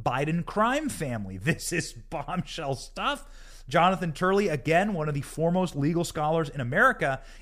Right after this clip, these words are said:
is saying that this Biden scandal is about to blow.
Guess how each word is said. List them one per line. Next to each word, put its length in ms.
is 120
saying 420
that 220
this 560
Biden 420
scandal 640
is 160
about 400
to 100
blow. 520